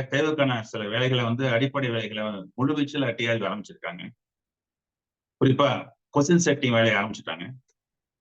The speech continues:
மாடிஃபைடு சிலபஸுக்கு கொஸ்டின் செட் பண்றதுக்கான, அஹ், ப்ராசஸ் நடந்துகிட்டு இருக்கு. So, அஹ், நமக்கு வந்து கெஸ் பண்ண முடியுது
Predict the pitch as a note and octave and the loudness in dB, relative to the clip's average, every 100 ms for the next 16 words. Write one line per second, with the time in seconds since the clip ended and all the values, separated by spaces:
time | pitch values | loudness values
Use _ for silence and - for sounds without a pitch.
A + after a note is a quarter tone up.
0 | _ A#2+ C3 D#3+ - F3+ E3+ C#3 B2+ B2+ | _ 4 6 4 2 0 2 -2 -2 -2
1 | B2+ B2+ D#3 F3+ C3 B2 C3+ A#2+ A2+ G#2+ | -6 -6 -6 -2 -4 0 0 0 -2 -4
2 | A2+ G2 F#2 F#2+ F2+ - _ _ - G2 | -4 -2 -2 -2 -6 -10 _ _ -2 2
3 | F2+ F2 E2+ E2 - A#2 C3+ C3+ - A2 | 2 2 0 -6 -2 0 2 -2 -2 -2
4 | A#2 F#2+ - _ _ _ _ _ _ _ | -2 -4 -12 _ _ _ _ _ _ _
5 | _ _ _ _ _ _ _ D#3 C#3 C#3 | _ _ _ _ _ _ _ 2 4 2
6 | - _ _ _ _ _ _ _ _ _ | -2 _ _ _ _ _ _ _ _ _
7 | - A#2+ A#2 A2+ A2+ G#2+ G2+ G2 C#3 C#3 | 2 4 6 4 2 0 -6 -2 -2 0
8 | C#3+ D3+ D3 C3+ A#2+ G#2+ _ _ _ _ | 0 0 0 -2 -4 -8 _ _ _ _
9 | _ _ _ _ B2+ C3 E3+ D3+ B2 A#2+ | _ _ _ _ -4 -2 -2 -2 0 -4